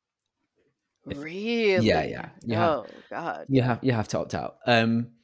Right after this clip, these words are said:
Speaker 1: but, like, my view is, like, they can have anything. In fact, I've sort of discussed the idea that I wanna be donated to science.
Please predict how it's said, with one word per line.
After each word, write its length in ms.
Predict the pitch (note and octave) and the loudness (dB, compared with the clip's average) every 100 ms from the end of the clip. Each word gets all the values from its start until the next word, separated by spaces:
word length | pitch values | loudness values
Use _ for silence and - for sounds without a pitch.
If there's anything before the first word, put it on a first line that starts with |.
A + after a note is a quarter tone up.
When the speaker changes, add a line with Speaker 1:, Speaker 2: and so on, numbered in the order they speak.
| - _ _ | -20 _ _
Speaker 1:
but, 280 | B2 A2+ - | 4 6 4
like, 180 | C3 A#2 | 0 4
my 260 | D3 G3 A#3 | 6 8 6
view 260 | A2+ G#2 - | 6 2 2
is, 480 | F#2 F2 F2 E2+ - | 0 2 0 0 2
like, 140 | G2+ | 2
they 100 | G#2 | 2
can 100 | C3 | 2
have 280 | B2+ A2+ F#2+ - | 4 4 2 -2
anything. 420 | A2+ G#2+ - D#2+ | 0 0 0 -2
In 160 | - A#2+ | 0 2
fact, 320 | C3 B2 - | 2 2 2
I've 540 | C3 C3 C3 B2+ - - _ _ - | 2 6 6 6 0 -18 _ _ -12
sort 220 | - A2+ | -2 0
of 100 | G2+ | 0
discussed 800 | G#2 - - A2+ F2 - - - | -2 -2 0 0 0 -2 -8 -4
the 120 | A2+ | 2
idea 460 | G#2 G2 G2+ F#2+ F2+ | 4 4 4 2 2
that 240 | F2+ F2+ | 0 0
I 140 | F#2+ G2+ | 0 0
wanna 220 | F#2+ G2 | 0 -2
be 320 | G2 F2+ F2 - _ _ | -2 -2 -2 -10 _ _
donated 500 | - G2 F2+ E2+ - - | 0 2 2 -2 -6 -8
to 60 | |
science. 640 | - F2+ D#2 A#1 - - | -4 -4 -4 -6 -12 -18